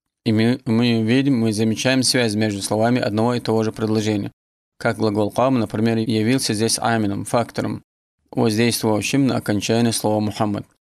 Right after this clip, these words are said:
Значит, в науке «ан-наху» – синтаксис – учитывается связь между словами, где окончание одного и того же слова может меняться в зависимости от его местоположения и функции в предложении, то есть от фактора, от амилу, воздействующих на его окончание.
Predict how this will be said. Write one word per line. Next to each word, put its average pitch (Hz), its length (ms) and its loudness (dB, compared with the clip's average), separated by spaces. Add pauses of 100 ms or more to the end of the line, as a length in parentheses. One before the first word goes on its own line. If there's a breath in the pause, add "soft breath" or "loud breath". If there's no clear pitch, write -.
(220)
Значит, 120 360 0
в 107 80 -2
науке 117 360 2
«ан-наху» – 113 380 2
синтаксис – 139 640 -2
учитывается 120 720 -2
связь 113 380 0
между 104 320 -2
словами, 110 500 0
где 110 220 -2
окончание 110 680 0
одного 110 360 0
и 107 40 -2
того 110 300 0
же 101 100 -4
слова 127 340 0
может 113 440 -2
меняться 113 480 0
в 107 60 -2
зависимости 113 600 0
от 92 160 -6
его 110 140 2
местоположения 110 880 0 (220)
и - 60 -4
функции 123 420 0
в 117 60 0
предложении, 107 680 0 (460)
то 120 60 0
есть - 140 -2
от - 180 -4
фактора, 113 440 0
от - 240 -6
амилу, 113 480 0
воздействующих 117 840 -2
на 113 140 -2
его 107 220 0
окончание. 107 640 -2